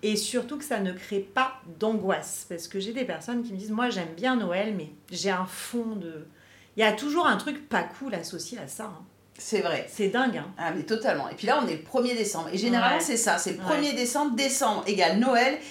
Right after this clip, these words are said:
Speaker 2: égale, oh, le stress des fêtes.
Speaker 1: Ouais.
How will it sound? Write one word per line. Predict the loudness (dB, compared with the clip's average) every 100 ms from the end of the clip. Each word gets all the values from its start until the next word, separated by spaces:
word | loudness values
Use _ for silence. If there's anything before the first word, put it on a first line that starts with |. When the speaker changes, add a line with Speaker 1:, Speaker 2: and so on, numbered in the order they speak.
| -4
Speaker 2:
égale, | 0 4 6 4
oh, | 2 -2 0 2
le | 2
stress | 0 -2 -2
des | 2 2
fêtes. | 2 -10 -12 -12 -2
Speaker 1:
Ouais. | 0 0